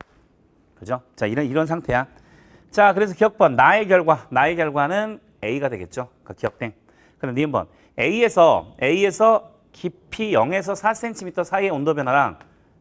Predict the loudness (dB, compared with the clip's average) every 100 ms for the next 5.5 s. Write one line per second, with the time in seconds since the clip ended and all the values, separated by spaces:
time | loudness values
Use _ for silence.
0 | _ _ -12 -10 -8 -12 -14 -16 -16 -16
1 | -12 -8 -8 -10 -16 -12 -10 -10 -16 -14
2 | -14 -14 -10 -8 -8 -12 -10 -12 -12 _
3 | -20 _ _ _ -8 -4 0 0 -2 -4
4 | -6 -4 -10 -10 -12 -12 -6 -4 -2 -2
5 | -2 -2 -4 -6 -8